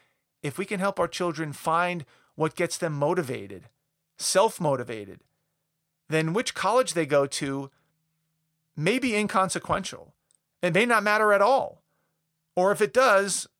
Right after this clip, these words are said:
only marginally, because they know what they want. We've all met people who have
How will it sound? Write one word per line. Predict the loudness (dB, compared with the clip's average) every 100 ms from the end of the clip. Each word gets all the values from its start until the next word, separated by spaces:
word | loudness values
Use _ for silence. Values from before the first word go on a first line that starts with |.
| _ _ -4
only | -2 -2 0
marginally, | 2 0 0 -8 -12 -16 -20 _ _ _ _ _ _ -12
because | -4 -2 0
they | -2
know | 2 2
what | 2
they | 0 -2
want. | -2 -4 -6 -16 -18 _ _ _ _ _ _ _ _ _ -8
We've | -4 0
all | 2 4
met | 2 2
people | 0 0 -2
who | 0 0
have | 0